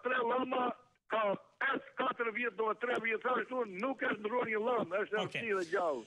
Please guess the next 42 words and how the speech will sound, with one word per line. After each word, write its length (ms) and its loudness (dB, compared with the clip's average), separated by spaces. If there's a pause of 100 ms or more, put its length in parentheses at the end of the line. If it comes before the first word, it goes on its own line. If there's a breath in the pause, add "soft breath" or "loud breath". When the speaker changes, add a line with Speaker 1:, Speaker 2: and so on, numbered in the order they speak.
(160)
Speaker 2:
Dakor, 320 0
atëherë 460 0
është 180 -2
një 80 0
premtim 380 0
që 180 0 (120)
sigurisht 380 -2
i 80 2
bëhet 380 0
banorëve 460 0
të 100 -16
Kuçovës, 480 -2
jo 20 -2
vetëm 220 -2
zotërisë, 400 0
se 100 0
falenderoj 400 0
shumë 300 0
për 240 2
telefonatën. 560 0
Në 100 2
fakt 280 -2
është, 340 -4
e, 160 -4 (380)
se 240 -4 (580)
qytetet 400 -6
e 80 -4
vogla, 440 -2
këto 200 -6
të 80 -18
harruarat, 480 -2 (220 loud breath)
se 180 0 (140)
sollëm 420 0
shembullin 360 0
e 40 0
Memaliajt 720 0
gjatë 240 -4
leximit 320 -4
të 80 -6
shtypit 400 -4 (220 loud breath)
të 100 -4
ditës. 380 -4